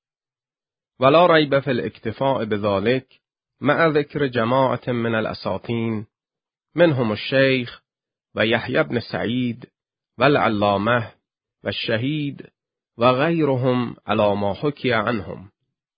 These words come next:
و وقوع الامور العظیمة فیه ما سمعته بعض منها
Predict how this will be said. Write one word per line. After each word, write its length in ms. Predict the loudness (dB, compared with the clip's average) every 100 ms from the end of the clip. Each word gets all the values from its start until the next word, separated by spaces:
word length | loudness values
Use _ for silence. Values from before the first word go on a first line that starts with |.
| _ _ _ _ _ _ _ _
و 40 | 2
وقوع 420 | 2 4 2 4
الامور 440 | 2 2 2 2
العظیمة 540 | 2 2 0 0 0 -2
فیه 580 | -6 -10 -8 -6 -8 -12 _ _ _ _ _ _ _ 2
ما 200 | 2 4
سمعته 800 | 2 2 0 -2 -4 -2 -2 2
بعض 280 | 0 0 -2
منها 640 | -2 -2 -4 -4 -12 -14